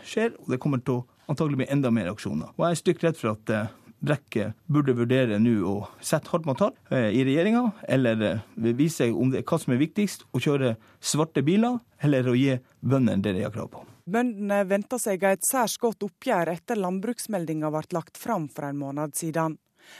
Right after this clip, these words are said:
Speaker 2: Men staten la bare ni hundre millioner på bordet. Bøndene vil ha over dobbelt så mye. Det er første gang bøndene bryter med staten uten å forhandle,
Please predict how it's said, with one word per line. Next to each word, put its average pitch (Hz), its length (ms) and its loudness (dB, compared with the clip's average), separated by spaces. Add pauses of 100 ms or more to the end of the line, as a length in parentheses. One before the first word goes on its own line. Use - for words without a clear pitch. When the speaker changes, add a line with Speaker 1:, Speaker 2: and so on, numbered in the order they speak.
Speaker 2:
Men 190 160 0
staten 185 480 0
la 196 120 2
bare 185 280 0
ni 214 240 0
hundre 196 320 -2
millioner 180 600 -2
på 147 140 -12
bordet. 151 400 -2 (460)
Bøndene 156 580 -2
vil 151 160 -2
ha 151 80 0
over 165 460 0
dobbelt 170 500 -2
så - 160 -6
mye. 143 480 -2 (540)
Det 196 80 4
er 190 40 4
første 208 380 -4
gang 214 220 0
bøndene 185 480 2
bryter 247 420 0
med 160 120 -2
staten 202 480 -2
uten 202 360 -4
å 180 120 -2
forhandle, 143 560 -4